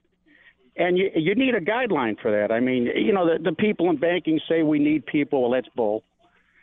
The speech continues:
They could, they could be down for a day or two, um, except for maybe security people. So you need to define who's, who's the vital worker. But you should have a system when it gets as bad as this with this warning. Those vital workers call into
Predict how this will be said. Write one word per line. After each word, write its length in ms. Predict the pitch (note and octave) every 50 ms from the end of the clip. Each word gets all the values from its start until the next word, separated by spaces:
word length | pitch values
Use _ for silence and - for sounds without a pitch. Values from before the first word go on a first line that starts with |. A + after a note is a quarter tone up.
| _ _ _ _ _ _ _ _ - -
They 140 | D3+ E3 E3+
could, 200 | E3+ E3 B2+ A#2
they 140 | E3 F#3 F3
could 160 | - D#3+ C3+
be 120 | D3 C#3+
down 360 | B2 B2+ C#3 C3 C3 C3+ C3 -
for 140 | - B2+ A#2+
a 80 | A#2 A2
day 160 | B2+ B2+ B2+
or 160 | B2 A#2 A2
two, 360 | - - C3+ A#2+ G#2+ A2 A#2 - _ - _ _ _ - - - -
um, 880 | - G#2+ A2 A2 G#2 G2 G2+ G2+ G2+ G2+ B2+ C3+ C3+ - - - - -
except 300 | - C#3 - - F3 -
for 100 | - D#3
maybe 260 | D3+ E3 D#3+ C#3+ C#3+ B2+ -
security 420 | D#3 - - E3+ E3 D#3+ D3+ D3
people. 420 | - D3+ C#3 C3+ - C#3 C#3+ D3 - - _ - - - - - - - - - - -
So 100 | E3 D#3
you 160 | E3 F#3 A3
need 120 | A#3+ B3
to 160 | G#3 G#3 F#3
define 300 | F3 - G#3 G3 F#3+ F3
who's, 420 | D#3 F3+ F#3 F#3 F#3 D#3 D3+ C#3+ D#3 - - - - _ - -
who's 240 | D#3 F#3 F#3+ D#3+ -
the 80 | D#3
vital 340 | C3+ C#3+ D#3 D#3+ D3+ D3 C#3+
worker. 380 | C#3+ E3+ F3+ E3+ - A#2+ F#2 - - - - - - _ -
But 160 | F3 D#3+ D#3 - _ _ _ E3+
you 180 | C#3+ D#3 F3+ F#3+
should 100 | - A3
have 160 | G#3+ A3 G#3+ F#3
a 80 | F#3+ - -
system 300 | B3+ C4 - - F#3+ E3+
when 140 | E3 E3 D#3+
it 100 | D#3 C#3+
gets 160 | A3 G#3 - -
as 120 | D#3+ C3+
bad 300 | B2 E3 F3 F#3+ F#3 E3+
as 140 | D#3+ C3+ C3
this 220 | F3+ G#3+ F#3+ D3 - -
with 140 | C3 C3 -
this 140 | E3 D#3 -
warning. 440 | D3 D3 E3 G#3 A#3 F#3+ C3 F2 - - - - - _ _ _
Those 200 | - D#3+ G#3 A#3 G#3
vital 260 | G#3+ A3 A#3+ A3+ G#3
workers 380 | F#3 D#3+ C#3+ C3 - E3+ D#3 -
call 280 | - - C#3+ C#3 D3 E3
into 400 | F3 F#3+ - - F#3+ F#3 F3